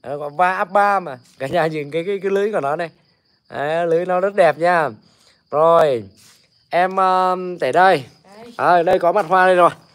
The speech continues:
Speaker 1: Mặt hoa đây rồi cả nhà. Đây nhá.
Speaker 2: Hoa chùm.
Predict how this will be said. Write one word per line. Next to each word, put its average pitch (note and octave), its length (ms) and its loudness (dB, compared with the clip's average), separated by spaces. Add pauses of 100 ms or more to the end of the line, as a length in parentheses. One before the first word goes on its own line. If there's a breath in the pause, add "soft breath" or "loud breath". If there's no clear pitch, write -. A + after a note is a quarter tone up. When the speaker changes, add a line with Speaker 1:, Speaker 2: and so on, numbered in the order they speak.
(580 soft breath)
Speaker 1:
Mặt C#3+ 120 -2
hoa F#3 180 2
đây F#3+ 140 2
rồi E3+ 160 0
cả C3+ 120 -2
nhà. C#3+ 300 -2 (460)
Đây F3+ 160 2
nhá. G#3 320 4 (480)
Speaker 2:
Hoa G#3+ 120 -20
chùm. F#3+ 160 -20